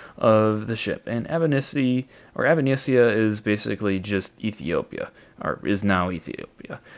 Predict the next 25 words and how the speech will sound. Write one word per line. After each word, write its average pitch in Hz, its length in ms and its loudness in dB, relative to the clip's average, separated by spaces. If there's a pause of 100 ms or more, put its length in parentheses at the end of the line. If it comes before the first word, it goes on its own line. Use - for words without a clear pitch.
(200)
um, 113 540 4
to - 120 -8
be 131 60 0
given 135 220 4
a 117 120 2
tour 113 320 0
of 95 60 -2
the 92 80 -4
ship. - 340 -2 (400)
Uh, 110 340 4
they 143 200 4
were 175 180 4
basically 226 640 2
just, 156 680 2
uh, 143 240 4
Cole's 175 380 0
friends 113 500 0
in 110 520 0
blackface 101 840 0
and 95 260 -4
in 95 100 -2
disguise. - 720 -2 (480)
Um, 107 720 0
so - 200 -4
yeah, - 220 -6